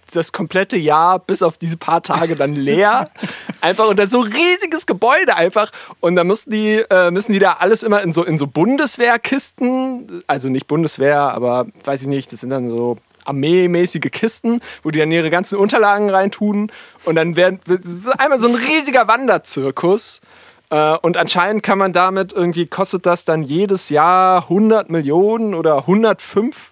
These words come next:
Speaker 1: wenn man noch die Reisekosten für die ganzen Parlamentarier mitberechnet.
Speaker 2: Mhm.
Speaker 1: Ähm, ja, und, äh,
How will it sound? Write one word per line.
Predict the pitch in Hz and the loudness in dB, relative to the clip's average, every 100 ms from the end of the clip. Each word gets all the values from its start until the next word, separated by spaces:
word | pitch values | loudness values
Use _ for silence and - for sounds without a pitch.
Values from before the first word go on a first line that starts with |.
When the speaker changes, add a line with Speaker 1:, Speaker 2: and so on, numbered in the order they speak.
| _ | _
Speaker 1:
wenn | 160 | -4
man | 160 156 | -2 -2
noch | 165 | -4
die | - 170 156 143 | -4 -6 -4 -2
Reisekosten | 135 165 180 - 180 - | 0 0 -2 -4 -6 -6
für | 170 151 | -8 -4
die | |
ganzen | 151 147 143 - _ _ | -4 -4 -8 -16 _ _
Parlamentarier | - 156 143 - 208 175 123 | -10 -6 -6 -4 -4 -2 -4
mitberechnet. | 120 123 120 - 170 - | -8 -10 -12 -12 -14 -12
Speaker 2:
Mhm. | 104 104 104 113 143 _ _ - | -16 -14 -14 -16 -20 _ _ -4
Speaker 1:
Ähm, | 147 147 143 - _ _ _ _ _ _ _ _ 143 | -2 -2 -8 -12 _ _ _ _ _ _ _ _ 0
ja, | 170 175 120 - 113 | 2 2 -2 -8 -8
und, | 147 139 135 - - _ 143 | -4 -4 -4 -10 -14 _ -4
äh, | 135 135 135 | 0 2 0